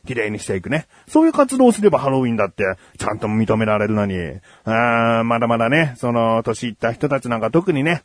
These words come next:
あの、ハロウィンなんてあんまり受け入れられないわけですよ。ね。だからな、なんかこう、歩み寄ろう。ね、こういうことをしていくよ。あの、ハロウィンってそもそも収穫祭とかなんか、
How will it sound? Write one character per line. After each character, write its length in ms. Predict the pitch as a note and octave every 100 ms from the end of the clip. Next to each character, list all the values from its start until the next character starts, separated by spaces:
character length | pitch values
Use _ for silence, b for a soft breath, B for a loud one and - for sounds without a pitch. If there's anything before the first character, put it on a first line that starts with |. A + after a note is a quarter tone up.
| -
あ 140 | A2
の、 80 | A2
ハ 100 | C3+
ロ 80 | F#3
ウ 40 |
ィ 40 | D3+
ン 40 |
な 100 | B2
ん 20 |
て 100 | A#2+
あ 40 | C3
ん 80 |
ま 80 | D#3+
り 60 | D3
受 100 | D3+
け 60 | G3+
入 140 | G#3+
れ 40 |
ら 140 | G3+ G3
れ 80 | A3+
な 140 | C4+
い 120 | C4+
わ 160 | C4+ C#4
け 80 | B3
で 100 | C3
す 80 |
よ。 100 | D#3 - -
ね。 240 | E3 G#3 - b b -
だ 100 | F#2+
か 80 | G#2
ら 100 | G#2
な、 140 | G#2
な 200 | G2 A2+
ん 60 | A#3
か 100 | A3+
こ 280 | C#3 B2+ A#2+ - -
う、 40 | - -
歩 220 | C3+ F3+
み 60 | G#3+
寄 100 | A#3
ろ 140 | A3 _
う。 40 | D#3
ね、 80 | D#3
こ 140 | G#3
う 20 |
い 40 | C#4+
う 20 |
こ 100 | D#4
と 100 | E4
を 120 | C4+
し 100 | -
て 80 | F3
い 60 | D#3+
く 100 | F#3
よ。 120 | A#3+ b b
あ 300 | E3 F3 F3+
の、 360 | F3+ F3+ F3+ F3
ハ 340 | - D3+ A3+
ロ 80 | C4+
ウ 40 |
ィ 60 | B3+
ン 40 |
っ 20 | G3+
て 220 | G3 F3+
そ 100 | A#3
も 80 | B3
そ 80 |
も 100 | G#3+
収 140 | F3 G3
穫 200 | A3+ -
祭 180 | G#3 F3+
と 60 |
か 100 | F3
な 80 | F#3
ん 60 | F#3
か、 220 | E3+